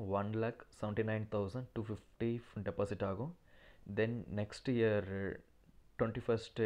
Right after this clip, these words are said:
ஏஜ் ஆனவொடனே again one lakh seventy nine thousand two fifty வரும். Then twenty second age one lakh seventy nine thousand two fifty. Then twenty third age one lakh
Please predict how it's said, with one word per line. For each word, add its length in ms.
ஏஜ் 260
ஆனவொடனே 400
again 400
one 220
lakh 260
seventy 260
nine 180
thousand 260
two 140
fifty 260
வரும். 320
Then 200
twenty 260
second 380
age 340
one 200
lakh 200
seventy 240
nine 120
thousand 440
two 120
fifty. 340
Then 220
twenty 300
third 280
age 220
one 280
lakh 280